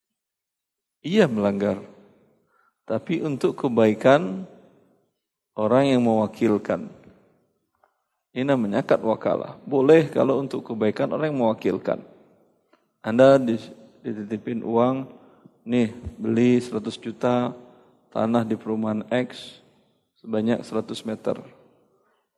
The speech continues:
Alhamdulillah, dia mungkin cari-cari orang yang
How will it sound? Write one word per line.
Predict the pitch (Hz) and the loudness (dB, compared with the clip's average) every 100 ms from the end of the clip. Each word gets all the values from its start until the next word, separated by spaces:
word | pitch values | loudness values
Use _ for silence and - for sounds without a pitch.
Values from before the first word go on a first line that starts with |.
| _ | _
Alhamdulillah, | 170 185 160 127 120 156 175 - - - _ _ _ | -8 -4 0 4 6 4 2 -6 -20 -20 _ _ _
dia | - 135 | -8 -6
mungkin | 139 139 - 147 | -4 -6 -6 -6
cari-cari | 143 127 123 123 117 135 139 139 - - _ _ _ _ _ _ - | 0 2 2 0 0 -2 -2 -4 -10 -20 _ _ _ _ _ _ -6
orang | 117 123 120 | 0 2 4
yang | 117 113 | 2 2